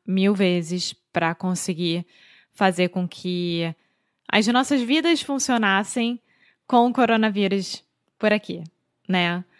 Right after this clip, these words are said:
Então, nesses últimos seis meses, eu e Foster, nós estamos separados fisicamente. Eu estou em Portugal e ele está nos Estados Unidos. E isso implicou em muitas coisas. <laughs>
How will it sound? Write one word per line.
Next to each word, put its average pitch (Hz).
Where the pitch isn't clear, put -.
Então, 185
nesses 190
últimos 185
seis 208
meses, 170
eu 208
e 208
Foster, 170
nós 180
estamos 180
separados 175
fisicamente. 196
Eu 175
estou 180
em 185
Portugal 180
e 190
ele 190
está 185
nos 170
Estados 170
Unidos. 160
E 170
isso 180
implicou 185
em 170
muitas 214
coisas. 180
<laughs> -